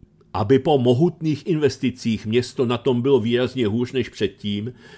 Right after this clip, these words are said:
je opravdu úspěch hodný následování. To stažení emisí mi, nevím proč, připomíná plnění a překračování plánu za komunistických dob. Tehdy všude stachanovci dosahovali pracovních rekordů,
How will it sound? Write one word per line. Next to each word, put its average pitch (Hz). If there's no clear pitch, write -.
je 123
opravdu 123
úspěch 123
hodný 104
následování. 73
To 117
stažení 135
emisí 135
mi, 120
nevím 113
proč, 117
připomíná 123
plnění 127
a 117
překračování 117
plánu 107
za 107
komunistických 101
dob. -
Tehdy 120
všude 139
stachanovci 127
dosahovali 113
pracovních 98
rekordů, 104